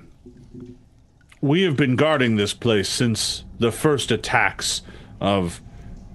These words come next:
the terrible Sky Breathers that came here to kill us. Um,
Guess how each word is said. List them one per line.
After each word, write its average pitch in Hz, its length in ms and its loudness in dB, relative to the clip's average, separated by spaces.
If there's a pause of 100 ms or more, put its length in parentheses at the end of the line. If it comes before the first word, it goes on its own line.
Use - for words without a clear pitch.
(100)
the 92 180 0 (140)
terrible 123 480 2
Sky 117 380 2
Breathers 95 420 0
that 98 180 0
came 107 240 0
here 98 200 0
to - 140 -4
kill 104 280 0
us. - 360 -6 (680)
Um, 92 500 0